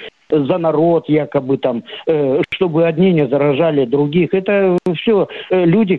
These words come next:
которые работают на Запад, а не на сохранение страны. А вот эта гражданская война, она будет внутри. Ну и что?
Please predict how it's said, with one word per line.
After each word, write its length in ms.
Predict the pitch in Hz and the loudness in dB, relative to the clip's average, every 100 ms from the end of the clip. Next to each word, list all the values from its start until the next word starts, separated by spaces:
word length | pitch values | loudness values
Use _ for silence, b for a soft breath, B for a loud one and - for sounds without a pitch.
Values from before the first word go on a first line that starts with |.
| - | -2
которые 480 | 170 160 196 175 156 | -4 -2 -2 0 0
работают 580 | 151 151 196 175 147 139 | 0 0 0 0 0 2
на 240 | 160 185 | 2 0
Запад, 560 | 139 175 180 147 123 - _ _ _ _ _ _ _ | 0 -2 -2 -4 -6 -10 _ _ _ _ _ _ _
а 120 | 139 | -4
не 140 | 160 180 | 0 2
на 160 | 175 | 2
сохранение 800 | 160 175 175 175 185 190 165 147 | 0 -4 -2 0 0 0 0 -2
страны. 540 | 127 - 156 175 151 104 | -2 -2 -2 0 0 0
А 120 | 131 | -2
вот 160 | 151 190 | -2 -2
эта 220 | 214 208 - | -2 -4 -2
гражданская 600 | 202 196 202 208 - 202 | -2 0 -2 -2 -2 0
война, 360 | 196 208 226 214 | 0 2 2 0
она 140 | 190 | 0
будет 400 | 180 214 190 185 | -2 0 0 0
внутри. 380 | 185 190 - 175 | -2 -2 0 2
Ну 220 | 156 220 | 2 2
и 60 | 233 | 0
что? 500 | - - 226 208 | -4 -2 0 0